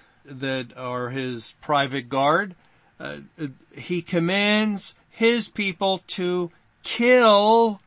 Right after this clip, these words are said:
the, the people of God. Uh, yes, he was commanding to kill the wise men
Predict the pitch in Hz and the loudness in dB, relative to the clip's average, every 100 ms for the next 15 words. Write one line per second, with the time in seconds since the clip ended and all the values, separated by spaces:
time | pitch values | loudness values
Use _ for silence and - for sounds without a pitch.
0 | _ _ _ _ _ _ _ _ - 170 | _ _ _ _ _ _ _ _ -18 -10
1 | 143 170 - 160 175 - 160 175 202 208 | -4 -4 -4 -8 -6 -4 -4 2 2 2
2 | - 269 262 208 139 - _ _ _ _ | 4 6 8 6 0 -8 _ _ _ _
3 | _ 135 143 147 147 185 214 - 180 165 | _ -10 -10 -6 -2 0 0 -4 -2 -2
4 | 156 - 170 185 190 180 156 - 185 165 | -2 -2 -2 0 -2 -4 -6 -2 0 2
5 | 160 160 180 175 147 135 147 151 175 | 2 6 6 6 2 -2 -4 -2 -4